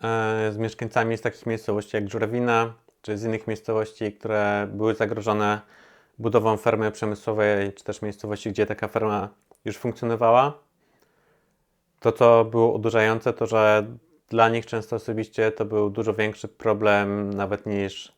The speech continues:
dla nas. To znaczy, dla nas była istotna kwestia ochrony zwierząt, ale jednak po spotkaniu jechaliśmy do siebie do domu w Poznaniu, we Wrocławiu, w Warszawie i tak dalej. Mm, dalej działaliśmy w tej sprawie,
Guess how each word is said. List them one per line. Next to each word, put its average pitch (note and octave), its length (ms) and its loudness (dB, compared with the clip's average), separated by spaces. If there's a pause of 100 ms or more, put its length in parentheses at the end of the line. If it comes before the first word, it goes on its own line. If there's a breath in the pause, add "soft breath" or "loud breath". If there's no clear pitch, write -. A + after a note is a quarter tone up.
(140)
dla G2+ 160 -2
nas. A2+ 260 -2
To A2 120 -6
znaczy, A2 520 0 (920 soft breath)
dla A2+ 140 6
nas A2 200 2
była A2+ 180 4
istotna A2 340 -4
kwestia A2 600 -2
ochrony A2 360 -4
zwierząt, B2+ 640 0 (480)
ale G#2 240 -2
jednak G#2+ 280 -2
po A#2+ 100 -4
spotkaniu A#2 480 -2
jechaliśmy A2 760 0 (760 soft breath)
do A2+ 100 -4
siebie A2 260 4
do G#2+ 100 4
domu A2 480 4
w - 240 -18
Poznaniu, A2 720 0
we G#2+ 100 0
Wrocławiu, G#2 500 -2
w - 20 -8
Warszawie G#2+ 380 -2
i G2+ 40 0
tak G2+ 200 -6
dalej. A#2+ 460 2 (760)
Mm, A2+ 600 -4 (200)
dalej A#2 320 4
działaliśmy A2 560 0
w - 40 -20
tej A2+ 120 -4
sprawie, C3 520 0